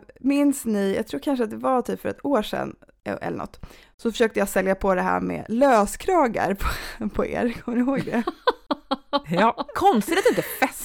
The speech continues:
Speaker 1: Så här,
Speaker 2: mer
Speaker 1: om
Speaker 2: än vad det
Speaker 1: ni får
Speaker 2: gjorde.
Speaker 1: några nystan över. Ja, jag, jag, ingen av oss har fortfarande gjort den. Ehm, nej, men alltså, jag tycker fortfarande det är en grym idé. Eh, om man får lite nystan över, vilket man ofta får, för man köper ju lite så att man ska ha,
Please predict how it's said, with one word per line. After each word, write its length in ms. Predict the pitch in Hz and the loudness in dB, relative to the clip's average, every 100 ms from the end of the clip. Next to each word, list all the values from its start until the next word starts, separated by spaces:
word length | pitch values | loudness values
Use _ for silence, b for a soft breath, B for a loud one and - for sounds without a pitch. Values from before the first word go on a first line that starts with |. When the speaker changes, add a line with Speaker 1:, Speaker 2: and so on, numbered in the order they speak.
| 240 | 4
Speaker 1:
Så 60 | |
här, 100 | 381 | 6
Speaker 2:
mer 180 | 339 - | 6 6
Speaker 1:
om 40 | - | 6
Speaker 2:
än 100 | - | 4
vad 100 | - | 4
det 60 | |
Speaker 1:
ni 60 | 269 | 6
får 80 | 262 | 6
Speaker 2:
gjorde. 120 | 254 | 6
Speaker 1:
några 160 | 247 240 | 6 6
nystan 720 | 247 262 - - - 226 214 | 4 2 0 -8 -2 0 2
över. 760 | - 262 254 247 233 190 170 - - | 2 4 6 6 6 2 -2 -6 0
Ja, 180 | 294 339 | 4 4
jag, 200 | 381 339 - | 4 0 -2
jag, 180 | 285 - - | 0 0 2
ingen 260 | 294 320 | 4 6
av 80 | 294 | 4
oss 100 | 208 | 2
har 60 | 202 | -2
fortfarande 340 | 208 190 196 | -4 -4 -2
gjort 240 | 277 - - | -2 -4 -6
den. 260 | - - - b _ _ _ - | -8 -8 -18 b _ _ _ -6
Ehm, 340 | 233 208 208 - | -2 0 -2 0
nej, 160 | 240 247 | 2 4
men 140 | 240 | 4
alltså, 140 | 240 | 2
jag 60 | 240 | 0
tycker 120 | 254 | 0
fortfarande 280 | 254 254 208 | -2 -2 -2
det 60 | 160 - | -4 -8
är 40 | 208 | -4
en 60 | |
grym 300 | 208 220 170 143 | 0 2 0 -4
idé. 280 | 170 90 - b b _ _ _ - | -6 -6 -10 b b _ _ _ -4
Eh, 240 | 208 196 | -2 0
om 60 | 220 | 2
man 140 | 220 | 4
får 140 | 247 226 | 4 2
lite 180 | 196 190 | 2 -2
nystan 360 | 190 - 180 | -4 -4 0
över, 300 | 233 233 202 | 4 4 4
vilket 240 | 185 185 175 | -2 -4 -4
man 120 | 180 | -6
ofta 460 | - - - - - | -6 -6 -8 -8 -8
får, 320 | - 165 214 | -6 -2 -2
för 160 | 262 208 | -2 -4
man 120 | 185 | -4
köper 380 | - 156 - 175 | -4 -6 -4 -6
ju 60 | |
lite 220 | - - - | -6 -10 -10
så 120 | 160 | -12
att 100 | - | -10
man 140 | 165 | -10
ska 140 | - 180 | -8 -8
ha, 180 | - | -8